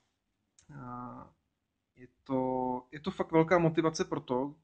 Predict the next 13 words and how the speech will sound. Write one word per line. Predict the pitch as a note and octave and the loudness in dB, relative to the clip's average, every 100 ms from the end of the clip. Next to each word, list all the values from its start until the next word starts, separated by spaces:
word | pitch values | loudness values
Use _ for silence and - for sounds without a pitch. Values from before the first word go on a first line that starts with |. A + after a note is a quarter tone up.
| _ | _
pokud | C#3 D3+ | -16 -8
třeba | - D#3+ | 0 2
máte | D#3 D3+ | 2 0
problém | - D#3 E3 E3+ | -6 -2 0 -2
s | |
tím | - D#3+ | -6 -6
se | E3+ | -4
jakoby | E3 E3 E3 | -6 -6 -2
nějak | D3 - | -2 -2
pohnout | A3 G#3 C3+ - | -4 -2 -4 -6
víc, | B2 - - _ _ _ _ _ _ | -20 -20 -20 _ _ _ _ _ _
tak | A#2+ - | -18 -6
toto | - G3+ C3+ A#2+ - | -2 2 2 0 -4